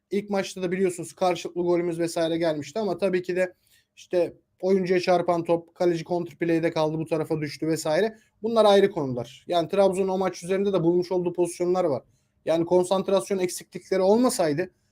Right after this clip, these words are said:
ya anlık düşünmek de gerekiyor futbol oynarken. Yani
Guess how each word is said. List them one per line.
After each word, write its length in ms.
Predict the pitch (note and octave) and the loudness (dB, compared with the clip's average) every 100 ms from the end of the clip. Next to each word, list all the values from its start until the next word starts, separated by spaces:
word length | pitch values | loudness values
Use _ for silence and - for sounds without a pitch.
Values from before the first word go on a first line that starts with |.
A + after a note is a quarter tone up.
| _ _ - | _ _ 0
ya 240 | E3+ D#3+ - _ - | 2 2 -6 _ 2
anlık 380 | D#3+ A3 C4 | 4 6 4
düşünmek 480 | A3 - B3 B3+ B3+ | 0 0 2 2 2
de 180 | G#3 F3 | 2 4
gerekiyor 380 | D3 C3+ C3 B2+ | 2 0 -2 -6
futbol 320 | - - C3 | -6 -6 -4
oynarken. 460 | B2 A2+ A2 A2 B2+ | -4 -6 -10 -10 0
Yani 300 | F3+ E3 | 4 4